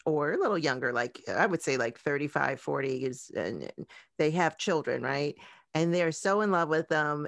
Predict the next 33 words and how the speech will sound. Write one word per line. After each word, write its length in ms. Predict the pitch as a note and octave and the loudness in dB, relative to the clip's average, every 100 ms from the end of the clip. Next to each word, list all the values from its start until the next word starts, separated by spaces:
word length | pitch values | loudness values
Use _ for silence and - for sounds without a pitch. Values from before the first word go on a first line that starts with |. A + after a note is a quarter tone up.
| - | -2
And 260 | D#3+ D3+ - | 0 2 2
I 100 | D#3+ | 0
hear 340 | D#3 G#3 A3+ | 0 2 2
this 220 | G#3 G3+ | 2 0
phrase, 880 | - - D#3 D3+ D3 D3 D3 C#3+ - - | -2 -2 2 2 2 0 0 -2 -6 -4
um, 480 | D3+ D3 D3 D3 D3 - - | 0 0 0 -2 -6 -8 -12
you 80 | - | -4
know, 80 | E3 | 0
"I 60 | E3+ | 2
don't 180 | F3+ D#3+ | 0 2
know 360 | E3+ E3 E3 | 2 2 0
what 200 | E3 E3+ | 0 2
I 100 | E3 D#3 | 4 2
would 220 | D3+ - | 0 0
do. 340 | D#3 D3+ C#3 C#3+ | -2 0 0 0
It 40 | |
would 80 | D#3 | 2
be 100 | D#3 | 2
impossible 540 | D#3 - F3+ F3+ D#3 | 0 0 -2 0 -4
for 140 | D3 D3+ | -2 -2
me 160 | D3+ | -2
to 80 | C#3+ | -2
move 260 | C#3+ C#3 C3 | -2 -2 0
on 440 | C3+ A#2+ - - - | 0 0 -2 -4 -4
if 140 | C#3+ | 0
I 100 | C#3 | 2
lost 340 | C3+ B2 A#2+ - | 4 2 0 -4
my, 240 | B2 - - | -2 -4 -4
my 160 | B2+ | -4
child." 500 | B2 A#2+ G#2+ B2 - | -2 -2 -2 -2 -4
And 120 | C#3 | -2
I 100 | C#3 | -2
know 320 | C#3+ D3 C#3+ | -2 -2 -2